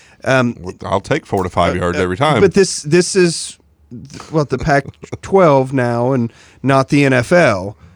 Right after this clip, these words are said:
Speaker 1: All right? <laughs> The N F L, he's not
Speaker 2: Yeah,
Speaker 1: going
Speaker 2: he's gonna have better offensive line and,
Speaker 1: I
Speaker 2: you know, all that
Speaker 1: doubt
Speaker 2: shit.
Speaker 1: it.
Speaker 2: You
Speaker 1: I
Speaker 2: don't
Speaker 1: doubt it. Utah was a good team.
Speaker 2: Okay, but he's gonna have an N-,
Speaker 1: Comparatively
Speaker 2: he's gonna have an N F L offensive line. It's gonna be better.
Speaker 1: Okay, Utah in the Pac-twelve is good.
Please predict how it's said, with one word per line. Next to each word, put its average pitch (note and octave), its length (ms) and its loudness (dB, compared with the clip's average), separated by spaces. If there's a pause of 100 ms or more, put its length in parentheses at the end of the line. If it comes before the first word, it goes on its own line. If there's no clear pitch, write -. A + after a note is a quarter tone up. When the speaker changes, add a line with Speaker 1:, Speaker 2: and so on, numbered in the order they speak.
(280)
Speaker 1:
All G#2+ 60 -2
right? A#2 560 0
<laughs> - 220 -18
The D3 120 2
N D3+ 60 4
F C#3 140 0
L, F3 180 4
he's C#3 260 2
not C#3 160 2
Speaker 2:
Yeah, D3 100 2
Speaker 1:
going C#3+ 120 2
Speaker 2:
he's G#2 100 -4
gonna G#2+ 160 -4
have G2 220 0
better G2 240 2
offensive G2 400 0
line F#2 500 -2
and, G2 240 -6
Speaker 1:
I C3 120 -2
Speaker 2:
you - 60 0
know, F#2+ 120 -4
all A2+ 100 -2
that E3 80 2
Speaker 1:
doubt D#3+ 260 4
Speaker 2:
shit. F#2 100 -4
Speaker 1:
it. - 180 -12 (640)
Speaker 2:
You F2+ 80 -8
Speaker 1:
I - 40 -2
Speaker 2:
don't E2+ 80 0
Speaker 1:
doubt D3 220 4
it. A2 60 -2
Utah B2 320 2
was C#3 120 0
a C3+ 40 -6
good D3 180 0
team. G2 480 0
Speaker 2:
Okay, E2+ 320 -12
but F2+ 240 -16
he's F#2 200 -12
gonna B2+ 120 0
have - 80 4
an E3+ 180 4
N-, E3+ 100 4
Speaker 1:
Comparatively - 280 -2
Speaker 2:
he's C#3 140 0
gonna D3 160 2
have D3 100 2
an B2+ 100 0
N B2 140 2
F B2 140 0
L A2+ 260 4
offensive F#2+ 220 -2
line. G2+ 200 2
It's E2 80 -10
gonna F#2+ 120 -2
be G2 40 0
better. E2+ 320 -4 (500)
Speaker 1:
Okay, B2 180 -2
Utah B2+ 480 4
in D3 60 4
the C#3+ 60 0
Pac-twelve B2 420 2
is G#2 60 -8
good. G#2+ 380 -2